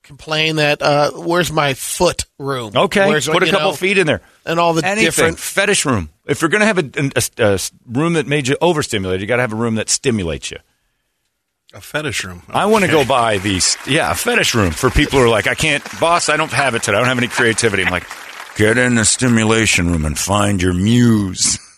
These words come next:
Speaker 2: It's just a wall of boobs. You're like, "Woo!" You're gonna bounce up a little bit. I like these right here. This is solid. <laughs> And, you know, there's a camera in there, and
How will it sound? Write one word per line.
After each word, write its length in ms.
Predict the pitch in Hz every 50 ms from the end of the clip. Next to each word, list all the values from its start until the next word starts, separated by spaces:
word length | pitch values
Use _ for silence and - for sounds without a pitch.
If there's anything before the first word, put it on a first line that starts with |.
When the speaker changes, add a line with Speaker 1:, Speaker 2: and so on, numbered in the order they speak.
| _ _ _ _ 131 - - - 139 - - _ - - - - -
Speaker 2:
It's 140 | - 104 -
just 160 | 127 123 -
a 40 | 117
wall 440 | 92 92 110 123 131 139 143 135 117
of 140 | 98 92 95
boobs. 560 | 120 127 123 117 107 92 80 80 - - -
You're 80 | 87 87
like, 140 | 82 78 76
"Woo!" 440 | 117 151 247 339 415 453 453 381 - - - - - _ _ _ _ _ _ _ _ _
You're 160 | _ 101 117 123
gonna 240 | 110 151 160 156
bounce 460 | 131 92 - - 110 135 151 139 - -
up 180 | 151 151 -
a 40 | 95
little 200 | 85 85 76 71
bit. 220 | 65 67 64 57 - _ _ _ _ _ _ _ _ _
I 60 | -
like 180 | 69 64 67 -
these 340 | 76 78 73 67 67 - -
right 160 | 58 60 -
here. 180 | 73 71 55 55
This 180 | - 67 64 -
is 80 | -
solid. 300 | - - - 65 62 -
<laughs> 1600 | - - _ _ _ _ _ _ _ _ _ _ _ _ _ _ _ _ _ _ _ _ _ _ _ _ _ _ _ _ _ _ _
And, 140 | - 127 135
you 60 | 135
know, 160 | 139 107 98
there's 180 | 107 127 120 104
a 60 | -
camera 400 | - - 139 120 107 101 90 78
in 80 | 76 71
there, 160 | 73 80 95
and 240 | 107 104 92 82